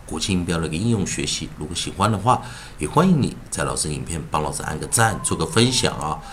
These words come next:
留个言啊，老师会感到非常感谢。同样的，如果你对语法或发音有其他问题，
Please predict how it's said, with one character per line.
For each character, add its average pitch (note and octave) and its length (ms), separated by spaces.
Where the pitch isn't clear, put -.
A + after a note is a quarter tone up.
留 C#2+ 120
个 G#2+ 100
言 D#2 260
啊， - 180
老 - 80
师 - 80
会 D#2 80
感 D#2 160
到 C#2 80
非 F#2+ 160
常 E2+ 160
感 E2+ 180
谢。 - 260
同 C3+ 160
样 G#3 120
的， B2 180
如 G#2 100
果 A2+ 100
你 F#2+ 120
对 A2+ 120
语 G2 200
法 E2+ 200
或 - 160
发 A#2 240
音 B2+ 140
有 G2 120
其 - 200
他 A#2 140
问 D3 260
题， - 240